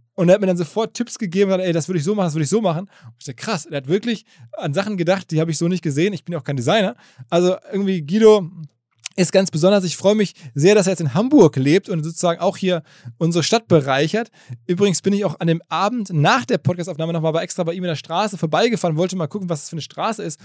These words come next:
wo so ein Designer wohnt hier in Hamburg, in Blankenese ist das. Ähm,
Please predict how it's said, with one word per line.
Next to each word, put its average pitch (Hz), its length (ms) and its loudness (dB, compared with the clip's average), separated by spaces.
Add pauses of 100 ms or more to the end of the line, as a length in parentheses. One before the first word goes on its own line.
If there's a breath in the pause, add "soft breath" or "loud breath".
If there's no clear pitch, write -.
(200 loud breath)
wo 165 120 0
so 160 140 0
ein 160 280 -2 (260 soft breath)
Designer 147 580 2
wohnt 160 200 -2
hier 165 80 -2
in 143 80 0
Hamburg, 196 300 -2
in 143 140 -6
Blankenese 151 520 -2
ist 143 140 -8
das. 180 180 -12 (340 loud breath)
Ähm, 147 340 -2